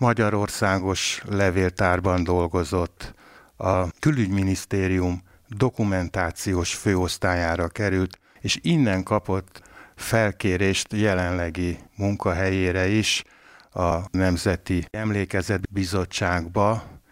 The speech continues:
Milyen volt ez a váltás, és milyen volt ez a most már tizenkét éves munka,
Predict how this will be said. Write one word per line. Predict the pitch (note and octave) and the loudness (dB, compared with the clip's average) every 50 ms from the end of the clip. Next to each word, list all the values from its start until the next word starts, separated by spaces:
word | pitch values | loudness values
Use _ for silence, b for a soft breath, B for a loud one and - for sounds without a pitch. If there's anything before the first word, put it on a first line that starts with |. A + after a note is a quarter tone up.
| b b b | b b b
Milyen | A#2 A#2 D3 D3 C3 G#2+ F#2+ F2+ F2 | -2 2 2 2 2 2 0 0 -2
volt | F2 F2 E2+ F2 - | -2 -2 -4 -4 -4
ez | F#2 E2+ D#2+ | -4 -4 -2
a | F#2+ E2+ | -2 0
váltás, | E2+ F2+ F2+ E2+ E2+ F2 - F#2+ F2 E2+ - - - | 0 2 0 0 0 -2 -2 -2 -2 0 -2 -4 -4
és | - - B2+ - | -2 -2 0 2
milyen | C3+ B2+ A#2 A2 G#2 G2+ | 2 2 2 0 0 0
volt | G2 G#2 G2+ - | 0 0 0 0
ez | G2+ F2+ F#2 | -2 -2 0
a | G2+ F#2+ F#2+ F#2 F#2 - B B B B B | 0 2 0 0 -2 -6 B B B B B
most | B G#2 - - | B -4 -2 -2
már | G#2 F#2 F#2+ F#2+ F#2 G#2+ - - - | 0 0 0 0 -2 -4 -10 -14 -8
tizenkét | - G#2 F#2 G2 F#2 F2+ F2+ - G#2 G2 F#2 F2+ - - | -6 -4 -2 -2 -2 -4 -4 -4 -2 -2 -2 -2 -2 -2
éves | F#2+ F2+ F2 F2+ F2+ - - - | -2 0 0 0 0 -2 -2 -4
munka, | G2+ F#2+ F#2 F#2 F2+ E2 - - F#2+ F2+ F2+ F2+ | -2 0 2 2 0 0 0 0 0 0 0 -2